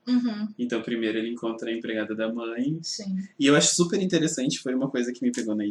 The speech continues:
Speaker 2: na, na leitura, de que nesse primeiro momento, até você chegar na rainha e na Sasha depois, as únicas pessoas que são nomeadas são os empregados.
Speaker 1: É? Eu não tinha
Speaker 2: Eu,
Speaker 1: reparado
Speaker 2: eu
Speaker 1: nisso.
Speaker 2: notei isso, porque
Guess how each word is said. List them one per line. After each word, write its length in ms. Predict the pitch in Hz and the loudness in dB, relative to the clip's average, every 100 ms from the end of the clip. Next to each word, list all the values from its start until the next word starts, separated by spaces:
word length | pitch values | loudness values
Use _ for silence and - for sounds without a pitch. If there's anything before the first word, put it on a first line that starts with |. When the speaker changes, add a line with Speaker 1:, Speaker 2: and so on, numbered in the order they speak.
| 104 | -4
Speaker 2:
na, 540 | 107 107 104 98 104 - - | -2 -2 -2 -4 -8 -12 -8
na 160 | 123 | -2
leitura, 680 | 113 110 - 117 165 165 123 - - - | 0 0 -4 -2 0 0 -2 -8 -20 -10
de 120 | - - | -6 0
que 100 | 147 | 4
nesse 360 | 139 170 226 | 6 6 2
primeiro 320 | 214 190 156 151 | -2 0 2 4
momento, 360 | 143 123 120 139 | 4 2 2 -2
até 160 | 117 | -2
você 200 | 151 - | -2 -2
chegar 320 | 170 147 120 | -2 -2 -2
na 320 | 110 107 110 110 | 0 0 -2 -4
rainha 500 | 101 98 104 160 160 | -6 -4 -2 0 0
e 40 | 110 | 0
na 140 | 110 | -4
Sasha 640 | - 107 95 123 185 - | -6 -8 -6 -6 -4 -4
depois, 760 | 143 110 110 107 160 196 - - _ _ _ _ _ _ - | -2 -4 -4 -2 -2 -4 -8 -16 _ _ _ _ _ _ -2
as 140 | - | 4
únicas 260 | 143 170 - | 6 4 2
pessoas 260 | 165 156 | -2 -4
que 60 | - | -4
são 160 | 147 139 | -2 0
nomeadas 960 | 151 143 117 113 156 151 113 - - - | 0 0 0 0 0 -2 -4 -8 -16 -18
são 200 | - 139 | -8 -4
os 80 | 127 | -4
empregados. 680 | 127 143 127 123 127 - - _ - | -4 -4 -2 -2 -4 -10 -16 _ -4
Speaker 1:
É? 380 | 311 554 - - _ | -2 -2 -4 -18 _
Eu 100 | 302 | -12
não 140 | 311 294 | -8 -6
tinha 220 | 339 349 | -2 0
Speaker 2:
Eu, 120 | 139 139 | 4 4
Speaker 1:
reparado 200 | 240 143 | 4 6
Speaker 2:
eu 100 | 139 | 8
Speaker 1:
nisso. 140 | 143 | 6
Speaker 2:
notei 400 | - 143 151 147 | 6 6 6 6
isso, 300 | 139 - 131 127 - | 4 2 -4 -6 -6
porque 1000 | 127 - 123 123 123 120 120 120 120 | -6 0 4 6 6 6 4 0 -2